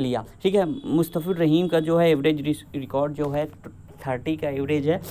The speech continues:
और पिछले मैच पे एटी फ़ोर रन की पार, यहाँ पे अच्छी पारी खेली। एम मिथुन है, ज़ीरो रन पे आउट हुआ। फिर महमूदुल्ला है और यहाँ पे फिफ्टी फ़ोर रन, अपने यहाँ पे पॉइंट एक बॉल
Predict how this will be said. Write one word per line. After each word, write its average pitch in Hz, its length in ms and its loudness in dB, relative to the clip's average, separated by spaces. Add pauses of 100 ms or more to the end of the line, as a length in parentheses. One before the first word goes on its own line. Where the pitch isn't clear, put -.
(240)
और 147 120 6
पिछले 147 340 -2
मैच 147 220 0
पे 156 100 0
एटी 143 220 -2
फ़ोर 139 300 0
रन 143 140 4
की 147 120 -2
पार, 123 320 2
यहाँ 123 340 2
पे 143 180 2
अच्छी - 260 -4
पारी 135 280 2
खेली। 139 400 0
एम 151 160 2
मिथुन 151 420 4
है, 160 120 2
ज़ीरो 143 300 2
रन 135 180 2
पे 135 140 -2
आउट 127 260 2
हुआ। 151 160 4 (300)
फिर 151 80 6
महमूदुल्ला 165 720 6
है 175 160 4 (400)
और 143 100 -2
यहाँ 147 160 4
पे 170 140 4
फिफ्टी 156 340 0
फ़ोर 151 320 2
रन, 160 160 2
अपने 151 460 2
यहाँ 135 280 2
पे 143 320 4
पॉइंट 143 340 2
एक 160 340 0
बॉल 151 280 4